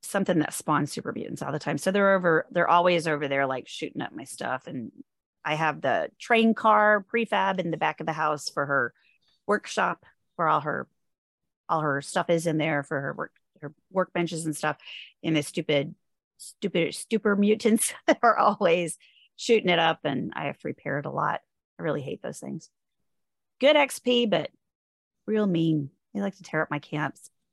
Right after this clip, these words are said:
So that's the, her main camp, I guess. And, but like I said, I just got, she has a water park. North of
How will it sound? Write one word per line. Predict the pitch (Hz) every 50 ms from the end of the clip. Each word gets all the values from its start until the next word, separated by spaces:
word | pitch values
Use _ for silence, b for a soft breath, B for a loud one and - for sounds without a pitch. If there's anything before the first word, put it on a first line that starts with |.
| _ _ _ _ _ _ _ _ _ _
So | - 220
that's | 196 214 226 262 277 - -
the, | - 220
her | 170 - 247 240 240 226
main | 214 208 196 190 185 196 214 240 254
camp, | - - 254 262 269 277 302 294 - - _
I | 220 233
guess. | 226 262 285 311 285 - - - - -
And, | 180 180 180 180 185 180 180 180 180 180 175
but | 165 180 170 160 - - _ _ _ _ _ _ _ _ _ _ -
like | 202 185
I | 196 180
said, | 185 - 202 180
I | 175 170
just | 170 - - 185 185 -
got, | - 220 220 - - _ _ _
she | - - - 202
has | 185 165 156 190
a | 220
water | 220 190 156 160 170
park. | - - - 170 180 208 - _ _ _ _ _ _ _ _ _ _ _ _ _ _ _ _
North | 180 175 165 165 175 180 190 - - - -
of | 170 165 160 156 160 160 160 170 170